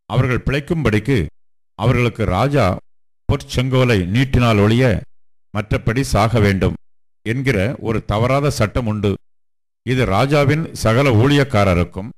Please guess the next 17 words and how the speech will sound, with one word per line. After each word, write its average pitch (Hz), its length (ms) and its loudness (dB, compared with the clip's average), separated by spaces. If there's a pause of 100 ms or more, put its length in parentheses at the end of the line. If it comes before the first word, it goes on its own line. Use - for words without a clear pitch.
(640)
ராஜாவினுடைய 139 800 2
நாடுகளில் 131 520 2
உள்ள 110 220 2 (240)
சகல 113 460 -2
ஜனங்களுக்கும் 127 580 0
தெரியும். 104 340 0 (720)
நான் 127 400 -2
இந்த 135 240 0
முப்பது 117 380 0
நாளளவும் 117 580 2 (480)
ராஜாவினிடத்தில் 127 880 -2
வரவழைப்பிக்கப்படவில்லை 110 1200 0 (580)
என்று 104 240 -4
சொல்லச் 110 380 -2
சொன்னாள். 87 300 0 (1040)
எஸ்தரின் 156 520 -2
வார்த்தைகளை 110 460 2